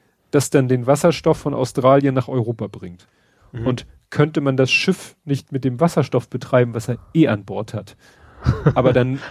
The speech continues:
Speaker 1: ist sozusagen die Hälfte verbraucht, wenn er am Zielort ankommt. Und er braucht ja noch wieder etwas, um zurückzufahren. Also
Speaker 2: Ah.
Speaker 1: kann er eigentlich einmal hin und zurückfahren und das Wasser, und der Wasserstoff ist weg. Ja.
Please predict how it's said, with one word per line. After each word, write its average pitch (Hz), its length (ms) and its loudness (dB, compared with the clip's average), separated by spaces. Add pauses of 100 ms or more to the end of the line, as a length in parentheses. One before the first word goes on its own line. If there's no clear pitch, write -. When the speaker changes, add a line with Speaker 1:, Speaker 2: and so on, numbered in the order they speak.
(140)
Speaker 1:
ist 147 200 -4
sozusagen 131 500 2
die 123 140 2
Hälfte 135 260 2
verbraucht, 131 460 2
wenn 127 100 -4
er 127 80 0
am 120 120 -6
Zielort 131 400 -4
ankommt. 170 560 -6 (640)
Und 147 100 0
er 143 80 4
braucht 135 260 2
ja 147 60 2
noch 139 220 -2
wieder 131 240 4
etwas, 139 280 0
um 147 140 -10
zurückzufahren. 131 580 -2
Also 123 200 -2
Speaker 2:
Ah. 120 60 6
Speaker 1:
kann 117 80 4
er 127 80 2
eigentlich 139 280 -2
einmal 135 180 0
hin 156 120 2
und 143 100 0
zurückfahren 156 560 4
und 156 100 2
das 151 200 2
Wasser, 135 240 -2
und - 160 2
der 123 100 4
Wasserstoff 123 500 -2
ist 113 220 -14
weg. - 140 -6 (1400)
Ja. 127 240 4